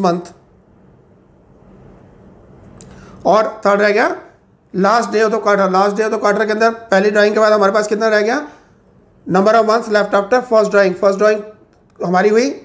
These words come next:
तीस जून को, कितने महीने रह गए हमारे पास? Nine months। Number of months left after last drawing, कितने महीने रह गए हमारे पास? Zero, divided by two is equal to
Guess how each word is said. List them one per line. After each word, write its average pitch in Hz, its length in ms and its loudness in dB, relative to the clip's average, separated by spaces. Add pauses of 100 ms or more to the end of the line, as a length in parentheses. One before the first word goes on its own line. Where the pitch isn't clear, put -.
(200)
तीस 214 200 -4
जून 208 200 0
को, 196 160 0
कितने 190 280 0
महीने 220 220 2
रह 208 140 4
गए 208 80 2
हमारे 202 200 2
पास? 262 300 -2 (480)
Nine 196 420 0
months। 170 360 -2 (840)
Number 196 360 0
of 214 80 0
months 220 220 -2 (100)
left 208 200 -2
after 202 300 0 (360)
last 196 220 2
drawing, 196 220 0
कितने 202 220 0
महीने 214 200 0
रह 208 120 2
गए 208 80 0
हमारे 208 180 0
पास? 240 260 0 (220)
Zero, 180 420 2 (480)
divided 196 420 4
by 220 140 4 (220)
two 220 160 2 (240)
is 185 160 0
equal 196 240 2
to 226 100 0